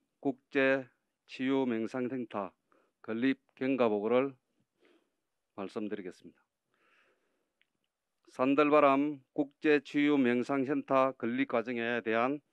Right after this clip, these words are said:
경과 보고를 말씀드리겠습니다. 먼저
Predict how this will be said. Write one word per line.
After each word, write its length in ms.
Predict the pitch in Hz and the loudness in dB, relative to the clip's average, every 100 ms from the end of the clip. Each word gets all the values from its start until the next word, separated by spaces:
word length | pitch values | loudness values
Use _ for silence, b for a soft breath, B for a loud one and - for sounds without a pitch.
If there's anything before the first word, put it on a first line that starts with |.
| _ _ | _ _
경과 400 | - 139 131 127 | -2 0 4 2
보고를 400 | 117 113 123 131 | 2 0 0 0
말씀드리겠습니다. 1080 | 117 98 92 113 104 101 95 - 85 82 76 _ _ _ _ _ _ _ | -2 -6 -8 -8 -6 -6 -8 -10 -18 -18 -20 _ _ _ _ _ _ _
먼저 540 | 113 123 127 147 151 | -4 0 4 4 2